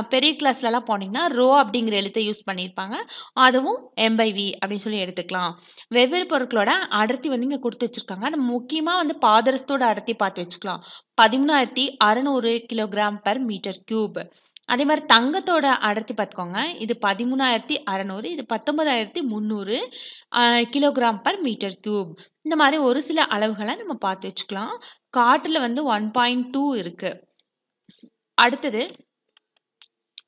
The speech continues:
இப்ப நமக்கு கொடுத்து வச்சிருக்காங்க பாருங்க, இந்த ஒரு ஃபார்முலா வச்சு கூட நம்ம அடர்த்தி, அ, நிறை by கன அளவு ஃபார்முலா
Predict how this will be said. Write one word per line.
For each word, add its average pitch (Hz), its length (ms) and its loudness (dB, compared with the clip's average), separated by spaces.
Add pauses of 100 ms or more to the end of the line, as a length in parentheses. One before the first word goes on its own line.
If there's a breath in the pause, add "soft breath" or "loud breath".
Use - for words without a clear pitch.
(220)
இப்ப 226 160 -8
நமக்கு 214 260 -4
கொடுத்து 262 220 -4
வச்சிருக்காங்க 233 460 -6
பாருங்க, 202 260 -2 (580 loud breath)
இந்த 254 180 2
ஒரு 247 140 2
ஃபார்முலா 269 460 4
வச்சு 254 240 -2
கூட 254 180 0
நம்ம 339 240 -2
அடர்த்தி, 202 260 -4 (300)
அ, - 20 0 (880)
நிறை 226 220 4 (200)
by 220 120 4 (120)
கன 220 220 2
அளவு 202 280 -2
ஃபார்முலா 196 380 -4